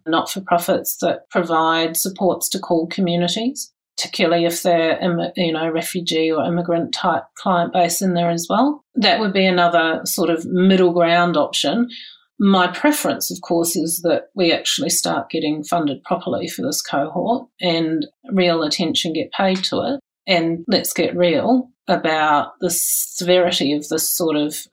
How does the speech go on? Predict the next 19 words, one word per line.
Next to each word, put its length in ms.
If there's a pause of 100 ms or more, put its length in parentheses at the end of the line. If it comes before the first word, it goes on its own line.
(120)
stuff 340
happening 360
in 100
our 160
backyard 540
for 220
people, 480 (100)
largely 480
women 240
and 160
their 120
children, 540
who 500
really 280
don't 240
want 180
to 80
be 140
here 320